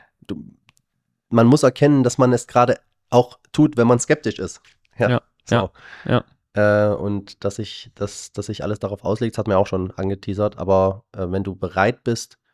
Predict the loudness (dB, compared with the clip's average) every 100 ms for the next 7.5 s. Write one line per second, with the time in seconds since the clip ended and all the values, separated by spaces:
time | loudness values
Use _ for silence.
0 | _ _ _ _ _ _ _ _ _ _
1 | _ _ -4 -2 0 0 -2 -4 -2 -4
2 | -6 -8 -12 -14 -8 0 0 0 -2 -6
3 | -6 -4 -2 -2 -2 0 0 -2 -4 -8
4 | -6 -4 -2 -2 -4 -4 -6 -8 -12 -14
5 | -14 -16 -10 -8 -4 -4 -4 -4 -4 -4
6 | _ _ -4 -4 -4 _ _ _ _ _
7 | -6 -4 -4 -8